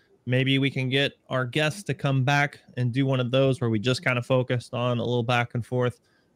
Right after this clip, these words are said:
Uh, we'll see. <laughs> We'll see how tonight goes. But, uh, I will introduce our guests. Uh, a good friend of mine, Matt Petratus. Uh, we've known each other for going on right at twenty years, nineteen years, I wanna say.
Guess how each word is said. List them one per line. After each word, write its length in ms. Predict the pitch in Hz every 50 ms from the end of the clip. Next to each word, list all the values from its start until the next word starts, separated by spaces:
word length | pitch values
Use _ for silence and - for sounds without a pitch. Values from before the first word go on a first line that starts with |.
| _ -
Uh, 440 | - 98 101 104 104 104 101 101 101 - _ _
we'll 160 | 113 113 110
see. 260 | - - - 127 110 104 -
<laughs> 80 | -
We'll 160 | 127 117 123
see 160 | 120 - - 139
how 100 | 127 127
tonight 320 | - - 120 113 107 104
goes. 260 | 104 98 - - - - - 170 - _ _ _ _ _ _ _
But, 220 | - 113 117 117 117
uh, 320 | 113 113 110 110 104 - -
I 160 | - 127 127 110
will 220 | 131 151 170 170 165
introduce 480 | 165 160 160 151 165 170 170 151 -
our 180 | - 143 151 147
guests. 460 | 143 147 156 165 175 175 - - - _ _ _ _ _ _ -
Uh, 280 | 117 120 120 120 120
a 40 | 127
good 140 | 139 160 -
friend 180 | - 170 165
of 60 | 160 156
mine, 240 | 160 156 156 151
Matt 180 | 151 156 151 139
Petratus. 520 | - - - 151 151 156 151 143 - - - _ _ _ _ _ _ _ -
Uh, 340 | 120 117 117 113 107 110 110
we've 160 | 120 139 139
known 200 | 147 151 147 147
each 160 | 143 131 -
other 180 | 151 143 143 139
for 280 | - - 123 117 113 101
going 280 | 104 131 131 143 143
on 340 | 139 135 131 131 127 123 101 - _ _ _ _ _ _ _
right 180 | - 131 170 165
at 160 | 160 214 - _ _
twenty 320 | - - - 160 160 160 147
years, 560 | 143 160 180 202 208 214 220 196 190 - -
nineteen 500 | 143 156 185 196 - - 156 151 151 143
years, 320 | 135 131 139 160 185 170
I 60 | 135
wanna 220 | 123 123 123 123 113
say. 400 | - - 120 117 120 143 190